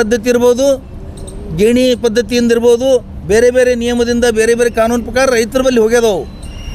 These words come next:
ಅವನು ವಾಪಸ್ ತೊಗೊಳ್ಳೋ ಪ್ರಶ್ನೆ ಇಲ್ಲ ಅಂತ ಸರ್ಕಾರ ಡಂಗೂರು ಸಾರಿ ಹೇಳ್ತಾ ಇದೆ. ಆದರೂ ಅದಕ್ಕೆ, ಆದರೂ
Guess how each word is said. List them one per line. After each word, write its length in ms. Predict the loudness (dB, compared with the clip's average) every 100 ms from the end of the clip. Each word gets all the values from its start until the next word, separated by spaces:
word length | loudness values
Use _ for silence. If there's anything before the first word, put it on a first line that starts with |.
| -2 2
ಅವನು 180 | 2 2
ವಾಪಸ್ 240 | 0 0 -2
ತೊಗೊಳ್ಳೋ 180 | 0 0 0
ಪ್ರಶ್ನೆ 240 | -2 -2 0
ಇಲ್ಲ 100 | -2
ಅಂತ 120 | -2 -2
ಸರ್ಕಾರ 340 | -2 0 2 0 -4 -6 -2
ಡಂಗೂರು 300 | 0 2 0 2
ಸಾರಿ 200 | 2 2
ಹೇಳ್ತಾ 260 | 0 0 0
ಇದೆ. 120 | 0 -2 -6 -12 -4 0
ಆದರೂ 200 | 0 2 0
ಅದಕ್ಕೆ, 260 | 0 -2 -4 -4 -16 -16 -16 -12 -4 0
ಆದರೂ 220 | 0 2